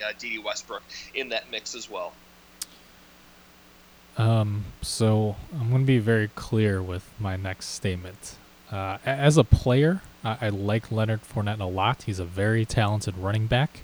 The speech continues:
Speaker 2: And, uh, you know, injuries are, are never the fault of the player. Don't, don't be an idiot and tweet at your fantasy players for getting hurt, stupid things like that. But that said,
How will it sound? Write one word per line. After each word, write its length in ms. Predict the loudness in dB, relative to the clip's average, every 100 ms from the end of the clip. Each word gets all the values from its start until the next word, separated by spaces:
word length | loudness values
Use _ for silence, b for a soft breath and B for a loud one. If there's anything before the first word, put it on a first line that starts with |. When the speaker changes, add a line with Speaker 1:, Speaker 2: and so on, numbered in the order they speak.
| B B B B -4
Speaker 2:
And, 320 | 0 0 -2
uh, 120 | -2
you 180 | -2 -2
know, 100 | 0
injuries 500 | 2 4 4 4 4
are, 140 | 2 0
are 80 | -2
never 320 | 0 0 0
the 80 | 0
fault 380 | 0 2 2 0
of 80 | -4
the 80 |
player. 360 | -2 0 0 0
Don't, 300 | 0 -2 -2 -6
don't 220 | -4 -2
be 100 | -2
an 80 | -2
idiot 360 | -2 0 0 -4
and 220 | -8 -2
tweet 340 | 0 2 0
at 140 | -2 -2 -6
your 140 | -8
fantasy 540 | -6 -4 -4 -4 -6 -6
players 380 | -2 -2 -2
for 140 | -6 -6
getting 280 | -6 -6 -6
hurt, 340 | -4 -4 -6
stupid 440 | -8 -4 -4 -4
things 280 | -4 -4 -4
like 180 | -6 -4
that. 240 | -4 -4 -10 B B B B B 4
But 120 | 6
that 220 | 6 4
said, 520 | 0 4 4 4 0